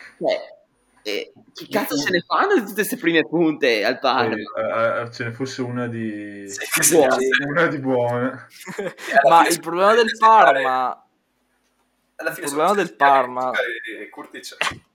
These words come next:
Speaker 4: Eh, sì, sì, sì. Il problema del Parma, secondo me, eh, oltre che essere in campo, chiaramente, è anche fuori del campo a livello, eh, societario, a livello di moneta sonante, perché,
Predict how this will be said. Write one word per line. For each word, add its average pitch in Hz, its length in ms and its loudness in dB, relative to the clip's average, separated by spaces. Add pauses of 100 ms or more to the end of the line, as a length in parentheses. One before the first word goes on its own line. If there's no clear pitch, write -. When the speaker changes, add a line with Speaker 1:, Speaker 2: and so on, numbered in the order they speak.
(1500)
Speaker 4:
Eh, 135 260 2
sì, 139 400 -12
sì, 135 140 -18
sì. 127 280 -14 (540)
Il 156 120 -16
problema 165 360 2
del 190 180 0
Parma, 156 460 4
secondo 139 420 -6
me, 147 580 -2
eh, 95 600 -12
oltre - 340 -8
che 139 120 0
essere 156 220 0
in 139 120 -6
campo, 131 460 0
chiaramente, 127 720 -6
è - 120 -4
anche 147 280 -2
fuori 151 220 -6
del 139 140 -8
campo 147 340 -2
a 139 40 0
livello, 127 680 -4
eh, 104 240 -10
societario, 143 600 -2
a 135 40 -2
livello 131 320 -2
di 139 80 -6
moneta 135 400 -8
sonante, 135 560 -6
perché, 139 560 -6